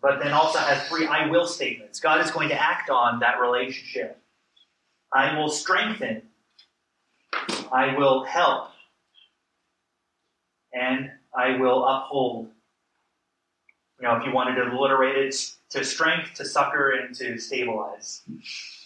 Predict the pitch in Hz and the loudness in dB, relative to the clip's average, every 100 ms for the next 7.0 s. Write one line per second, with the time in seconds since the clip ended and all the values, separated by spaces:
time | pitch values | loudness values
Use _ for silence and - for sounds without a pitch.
0 | - - 120 123 120 117 - 113 113 110 | -8 -6 -2 -4 -4 -6 -6 -6 -8 -8
1 | 117 110 107 104 - _ _ _ _ _ | -10 -10 -10 -12 -16 _ _ _ _ _
2 | _ _ - 120 120 117 113 147 - 135 | _ _ -10 -4 -4 -4 -2 -2 -2 -2
3 | 123 117 - 117 113 113 113 - - 131 | -2 -2 -4 -4 -2 -2 -4 -6 -2 -2
4 | - - 123 120 113 113 110 - 120 - | -2 0 0 0 -2 -6 -6 -10 -12 -2
5 | 170 160 151 143 - - - - - - | 0 0 -4 -6 -6 -2 0 0 -2 -4
6 | 120 113 113 120 117 117 113 107 110 107 | -2 -2 -4 -8 -6 -4 -4 -4 -8 -10